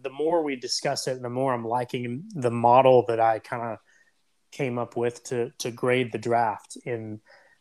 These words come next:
that it's, it's, it's pretty equal. So what do we tend to do? We tend to overvalue the quarterback position. And yes, it's, it is the most important position, but,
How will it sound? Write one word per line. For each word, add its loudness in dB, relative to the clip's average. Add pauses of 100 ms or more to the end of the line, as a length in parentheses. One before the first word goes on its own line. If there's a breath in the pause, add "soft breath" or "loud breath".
that 4 (300)
it's, -6
it's, -4
it's -8
pretty -2 (680)
equal. -6 (460 soft breath)
So 2
what 0
do 4
we 0
tend 0
to 0
do? -2
We -4
tend -4
to -4
overvalue 2
the -6
quarterback -2
position. -8
And -4
yes, 4
it's, -2
it 2
is 2
the -2
most 0
important -4
position, -4
but, -2